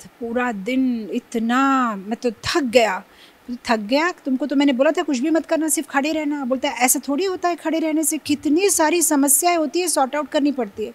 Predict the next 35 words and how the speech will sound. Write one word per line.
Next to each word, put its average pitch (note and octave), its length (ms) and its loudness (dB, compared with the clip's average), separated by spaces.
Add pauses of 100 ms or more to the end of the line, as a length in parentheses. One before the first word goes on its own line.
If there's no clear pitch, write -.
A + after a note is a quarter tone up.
(400)
बोलता C4+ 200 4
है, C4 60 2
"अच्छा, E4 240 -2
क्या D#4+ 180 -2
समस्या D#4+ 380 2
तुमने D4 220 2
sort C4+ 240 0
out C4 160 -2
की?" G#3+ 160 -12 (460)
तो F#3+ 80 -8
इसने C4 200 0
पूरा C#4 240 2
पूरा C#4+ 200 2
जो C4+ 140 2
है C4+ 200 2
बता A#3+ 300 -2
दिया C#4+ 180 -2
ठाकुर C4+ 320 -4
जी B3 100 -6
को। A#3+ 200 -12 (260)
फिर D#4 200 0
ठाकुर C4+ 360 -2
जी B3+ 100 -2
जो B3+ 100 0
है B3+ 100 2
सिर B3+ 220 2
पे C4 140 4
हाथ A3+ 260 2 (100)
लेके, A#3 380 4 (460)
"मैंने A#3 480 2
तुमको A#3 380 0
बोला G#3 540 2
था F#3+ 480 -6
कि A3 80 -4
तुम A#3 240 -2